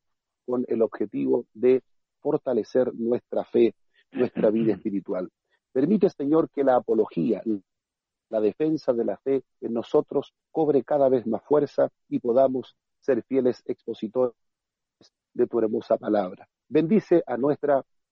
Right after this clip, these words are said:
Speaker 1: audiencia, a nuestros hermanos que han tenido también la paciencia de escucharnos y de poder reflexionar también junto a nosotros. Padre eterno,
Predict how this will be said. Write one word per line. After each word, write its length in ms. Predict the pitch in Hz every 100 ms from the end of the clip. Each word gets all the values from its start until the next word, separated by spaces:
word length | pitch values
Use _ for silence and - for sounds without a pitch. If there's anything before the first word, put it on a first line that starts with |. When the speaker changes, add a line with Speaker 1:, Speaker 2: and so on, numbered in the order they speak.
| _
Speaker 1:
audiencia, 840 | - 110 104 143 175 160 - 117 92
a 80 | 110
nuestros 380 | 120 117 113 -
hermanos 500 | 101 127 135 135 - _ _
que 120 | 151
han 100 | 170
tenido 380 | 147 139 143 131
también 400 | 120 117 131 123
la 80 |
paciencia 760 | 117 101 - 131 127 117 127 113 _ _ _
de 240 | 123 123
escucharnos 960 | 131 113 - 113 - 151 147 147 139 - _ _
y 80 | -
de 140 | 123 113
poder 320 | 113 117 123
reflexionar 720 | 117 - 117 - 110 113 113
también 340 | 113 107 107
junto 320 | - 123 110
a 40 | 107
nosotros. 600 | 101 - 92 - - _ _ _
Padre 360 | - 127 120 113
eterno, 540 | 104 160 170 160 175